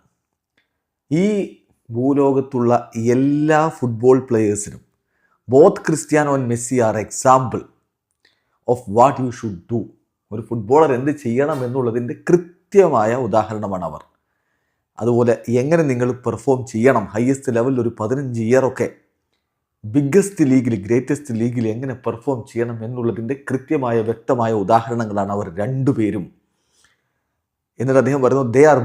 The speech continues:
both inspirational." രണ്ടുപേരും ഇൻസ്പിറേഷണലാണ് എന്നാണ് ഇപ്പോൾ ഏർലിംഗ് ഹാലൻഡ് പറയുന്നത്. എന്നിട്ട് അദ്ദേഹം ക്രിസ്ത്യാനോയെ കുറിച്ച് വിശദീകരിക്കുകയാണ്. ക്രിസ്ത്യാനോ may be, ആ, കുറച്ചുകൂടി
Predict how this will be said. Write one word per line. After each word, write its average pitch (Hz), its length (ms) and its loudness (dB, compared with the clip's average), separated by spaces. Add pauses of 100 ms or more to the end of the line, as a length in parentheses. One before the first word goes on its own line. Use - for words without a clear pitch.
(140)
both 175 300 6
inspirational." 104 600 -6 (140)
രണ്ടുപേരും 135 800 2
ഇൻസ്പിറേഷണലാണ് 101 920 -8 (100)
എന്നാണ് 98 440 -14 (140)
ഇപ്പോൾ 104 220 -10
ഏർലിംഗ് 98 320 -10
ഹാലൻഡ് 92 220 -12
പറയുന്നത്. 82 180 -20
എന്നിട്ട് 147 180 0
അദ്ദേഹം 147 280 0 (500)
ക്രിസ്ത്യാനോയെ 156 360 0
കുറിച്ച് 143 220 -2
വിശദീകരിക്കുകയാണ്. 107 680 -2 (960)
ക്രിസ്ത്യാനോ 175 380 2
may 165 240 2
be, 175 180 0 (580)
ആ, 135 80 6 (840)
കുറച്ചുകൂടി 180 720 2